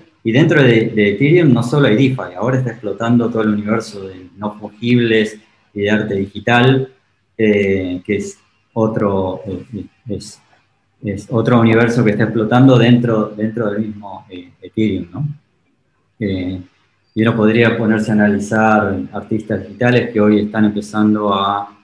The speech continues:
registrar sus obras en la blockchain de Ethereum y analizar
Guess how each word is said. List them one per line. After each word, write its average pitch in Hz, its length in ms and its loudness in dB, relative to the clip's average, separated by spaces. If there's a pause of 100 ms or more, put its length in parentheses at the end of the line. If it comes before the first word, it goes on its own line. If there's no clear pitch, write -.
(340)
registrar 107 560 -2
sus - 280 -8
obras 110 600 0
en 104 100 -6
la 98 80 -4
blockchain 104 380 -2
de 101 60 -6
Ethereum 127 600 4 (540)
y 98 320 -4
analizar 98 960 0